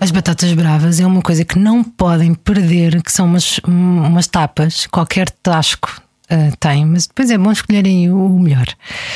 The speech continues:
Não vá, aquilo dá mau resultado. <laughs> Ah, e as batatas bravas são uma, uma, uma das tapas que eles têm. Eles têm imensas tapas, isso em Espanha toda, não é? Só que são,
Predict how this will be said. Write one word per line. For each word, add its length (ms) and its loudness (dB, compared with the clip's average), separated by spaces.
Não 160 0
vá, 220 0
aquilo 300 0
dá 120 0
mau 220 0
resultado. 600 -2
<laughs> 60 -2
Ah, 600 0
e 100 0
as 60 -4
batatas 340 -4
bravas 380 0
são 180 0
uma, 420 0
uma, 220 2
uma 180 2
das 140 0
tapas 300 -2
que 80 -4
eles 120 0
têm. 200 0
Eles 120 0
têm 140 -2
imensas 300 0
tapas, 360 -4
isso 440 0
em 100 2
Espanha 320 0
toda, 280 -2
não 100 0
é? 180 -2
Só 160 -2
que 120 -6
são, 360 0